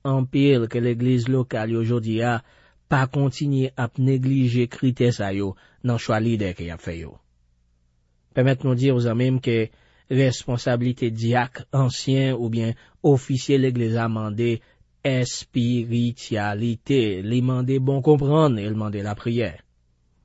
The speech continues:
Mesye sa yo te dwe gen bon renome. Se pa moun yo te konn nonmen non yo nan tout koze non. Nou kwè se vrèman regretab pou yon legliz gen yon lidè ki gen move renome e ke moun pa ka fè konfyans.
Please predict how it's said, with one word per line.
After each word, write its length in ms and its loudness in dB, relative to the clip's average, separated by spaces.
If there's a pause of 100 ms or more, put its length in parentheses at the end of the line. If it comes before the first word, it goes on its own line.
(360)
Mesye 380 2
sa 180 0
yo 140 2
te 180 -2
dwe 240 -2
gen 300 -2 (240)
bon 320 -2
renome. 480 2 (460)
Se 180 -6
pa 200 2
moun 300 0 (260)
yo 140 4
te 100 0
konn 240 0
nonmen 360 2
non 120 -2
yo 140 -4
nan 140 -4
tout 160 -8
koze 400 2
non. 100 -6 (640)
Nou 160 6
kwè 240 2
se 320 2
vrèman 480 2
regretab 720 2
pou 160 -2
yon 160 -2
legliz 480 0
gen 140 0
yon 160 -2
lidè 400 0 (260)
ki 160 2
gen 160 4
move 380 4
renome 480 4 (180)
e 140 -4
ke 100 2
moun 220 0
pa 100 -4
ka 80 -4
fè 160 -6
konfyans. 540 -8